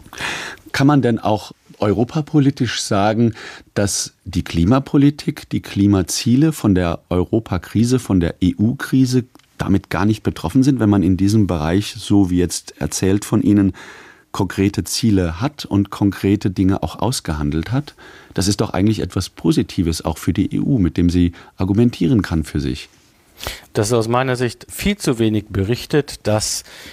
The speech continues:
Speaker 2: im Bereich Klimaschutz und Energiewende Europa eine absolute Erfolgsgeschichte ist. Wir haben, obwohl die größeren politischen Diskurse sagen, wir sind in einer Krise in Europa, was zum Teil ja auch stimmt.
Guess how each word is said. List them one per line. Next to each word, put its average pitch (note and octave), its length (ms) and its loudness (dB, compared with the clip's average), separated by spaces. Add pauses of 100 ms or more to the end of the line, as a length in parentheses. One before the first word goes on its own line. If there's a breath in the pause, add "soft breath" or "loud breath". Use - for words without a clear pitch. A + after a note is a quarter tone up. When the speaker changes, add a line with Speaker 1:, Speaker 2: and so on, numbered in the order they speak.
Speaker 2:
im A2+ 140 -6
Bereich G2+ 460 0
Klimaschutz C#3 760 -2
und - 100 -8
Energiewende A2+ 720 -2
Europa G#2 440 -2
eine G2+ 340 -6
absolute A#2 720 -4
Erfolgsgeschichte F#2+ 1040 -4
ist. G#2+ 420 -6 (420 loud breath)
Wir G#2 160 0
haben, A2+ 380 0 (460 loud breath)
obwohl A#2+ 640 2
die - 100 -6
größeren A2+ 840 2 (140)
politischen B2 560 0
Diskurse A2+ 640 0
sagen, F#2 320 -4
wir G2 140 -4
sind A2 160 -8
in G#2 60 -8
einer F#2+ 200 -4
Krise C#3+ 440 -2
in A2+ 120 -2
Europa, G#2+ 500 -2
was - 200 -4
zum C3+ 160 -8
Teil B2 220 0
ja A#2 120 0
auch E2+ 120 -4
stimmt. - 580 -4